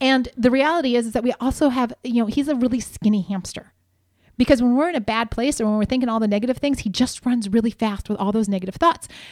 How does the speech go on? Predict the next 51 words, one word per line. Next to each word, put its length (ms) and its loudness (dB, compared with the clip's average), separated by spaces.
And 140 2
so 80 2
we 140 2
have 400 -6
to 80 -4
get 120 -4
into 140 -2
this 180 -8
place 300 -4
of 80 -12
saying, 220 -2
"Wait 180 0
a 60 0
minute, 260 -2
I, 120 -6
I, 240 0
we've 160 2
gotta 160 0
get 100 -4
that 140 -4
hamster 400 -2
off 180 -4
the 80 -4
wheel 180 6
so 120 0
that 80 2
we 80 0
can 160 0
start 340 -2
to 80 -6
create 260 -2
a 60 -4
place 680 0
where 140 6
we 80 6
can 200 -2
actually 440 -2
engage 520 2
positively 960 -2
around 280 6
these 180 4
irritations." 540 0
'Cause 180 0
I 160 4
will 200 2
tell 280 0
you, 340 0
I, 120 -2
I've 140 4
lived 240 2
it. 140 -2